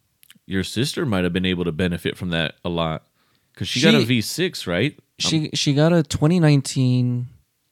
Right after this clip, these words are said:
Speaker 2: Dodge Challenger S-, S X T, which is the six-cylinder.
Speaker 1: Yeah, and I think those are pretty common on rentals too, right?
Speaker 2: Honestly, I'm not even too sure. But she got a really good deal, especially with the mileage it had.
Speaker 1: Okay. Well, she probably would have had more mileage for sure, but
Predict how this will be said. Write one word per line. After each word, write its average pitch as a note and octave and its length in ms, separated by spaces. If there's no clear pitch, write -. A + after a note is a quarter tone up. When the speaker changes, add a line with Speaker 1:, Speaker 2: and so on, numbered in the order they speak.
Speaker 2:
Dodge C#3 360
Challenger A#2+ 500
S-, B2 220
S C3+ 160
X A#2+ 160
T, A#2+ 140
which A#2+ 240
is A#2 100
the A#2+ 80
six-cylinder. B2+ 680
Speaker 1:
Yeah, G#2+ 300
and F2+ 100
I G2 80
think D3+ 440
those C#3 260
are D#3 140
pretty C3+ 540
common A#2+ 520
on F2+ 200
rentals G2 440
too, E3 220
right? G#2 320
Speaker 2:
Honestly, A3 360
I'm A#3 100
not G#3 100
even F#3+ 160
too F3 120
sure. C#3 440
But C3 140
she - 140
got C4+ 140
a D#3+ 60
really D#3+ 400
good D3 220
deal, C3+ 280
especially D3 340
with D#3 120
the C3+ 60
mileage B2+ 480
it B2 80
had. B2+ 360
Speaker 1:
Okay. G2+ 480
Well, A#2+ 160
she B2+ 160
probably C#3 240
would A#2+ 100
have A2 100
had G#2 120
more F#2+ 160
mileage E2+ 420
for D#2 140
sure, - 300
but E3 60